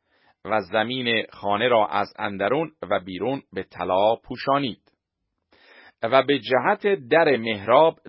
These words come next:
دو لنگه از چوب زیتون و آستانه و باهوهای آن را به اندازه پنج یک دیوار ساخت. پس آن دو لنگه از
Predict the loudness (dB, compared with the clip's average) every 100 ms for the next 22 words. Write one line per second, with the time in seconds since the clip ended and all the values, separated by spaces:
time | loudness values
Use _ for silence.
0 | -4 2 2 0 -4 -6 -4 -2 -2 -2
1 | -4 -4 -14 -12 -4 -4 -2 -4 -6 -4
2 | -4 -6 _ _ -6 0 0 2 0 0
3 | -2 -2 -2 0 -2 -2 -2 -2 2 4
4 | 4 0 -8 2 2 2 -2 -4 -2 -2
5 | 2 4 4 2 -2 -2 -4 -4 -2 0
6 | 0 -2 -6 -6 -8 -6 -2 -2 -6 -10
7 | -18 _ _ _ -4 -4 -2 -2 -2 -2
8 | -12 -2 4 4 4 0 -6 0 0 0
9 | _ _ _ _ _ _ -6 -4 -4 -6
10 | 0 0 0 -2 0 0 -2 -8 -6 -6
11 | -4 -2 0 -2